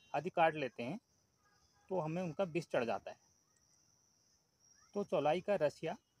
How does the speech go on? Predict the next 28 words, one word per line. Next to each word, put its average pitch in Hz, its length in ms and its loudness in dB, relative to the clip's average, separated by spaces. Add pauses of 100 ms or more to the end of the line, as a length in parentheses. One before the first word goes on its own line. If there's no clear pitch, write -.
(400)
इसके - 240 -4
जड़ 135 240 -2
के 190 220 -6 (380)
क्वाथ 151 200 2 (120)
में 120 140 -6 (1400)
काली 156 240 0
मिर्च 175 280 -4
डालकर 131 400 -2 (380)
पीने 165 240 -4
से 185 220 -10 (240)
विष 160 160 -4
दूर 151 200 -2
हो 127 120 -2
जाता 107 240 -6
है। 110 80 -16 (520)
तो 160 60 -2
आप 160 120 -2
इसके 196 300 -10 (680)
चौलाई 151 260 0
का 180 100 -6
रस 156 220 -2
निकाल 123 300 -2
लें 160 140 -8 (800)
या 160 80 -4
इसकी 196 320 -8 (1500)
जड़ 156 220 -2
का 185 200 -2 (1500)
आप 175 100 -4